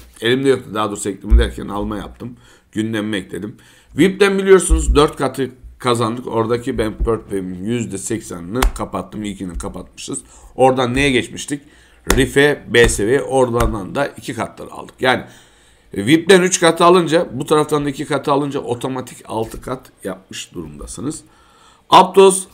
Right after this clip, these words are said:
Aptos'un yolu daha var arkadaşlar. Merak etmeyin ya. Ben Aptos'ta hiç o kadar,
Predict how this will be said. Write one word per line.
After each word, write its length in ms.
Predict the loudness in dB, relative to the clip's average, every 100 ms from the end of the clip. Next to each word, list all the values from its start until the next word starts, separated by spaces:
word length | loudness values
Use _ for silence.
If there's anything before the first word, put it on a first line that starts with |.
| -20 _ _
Aptos'un 560 | -6 -4 -4 -4 -4 -2
yolu 220 | -2 -2
daha 220 | -2 -4
var 100 | -6
arkadaşlar. 460 | -12 -18 -20 -18 -10
Merak 380 | -2 0 0 -4
etmeyin 300 | -10 -14 -16
ya. 120 | -12
Ben 100 | -4
Aptos'ta 480 | -2 -2 -4 -6 -6
hiç 140 | -6
o 100 | -6
kadar, 420 | -6 -6 -6 -8